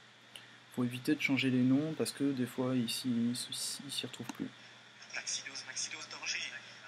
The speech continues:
Speaker 2: Il faut te ressaisir. Concentre-
Speaker 1: Voilà, super. Tu peux rajouter des chapitres, hein, tu connais. Euh, tu, euh,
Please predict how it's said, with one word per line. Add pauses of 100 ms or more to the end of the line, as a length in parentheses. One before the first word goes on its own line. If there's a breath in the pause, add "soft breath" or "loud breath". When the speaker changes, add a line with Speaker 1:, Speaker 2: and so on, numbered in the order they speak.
(200)
Speaker 2:
Il
faut
te
ressaisir. (560)
Concentre- (500)
Speaker 1:
Voilà, (680)
super. (840 loud breath)
Tu (100)
peux
rajouter
des
chapitres,
hein,
tu
connais.
Euh, (1300)
tu,
euh,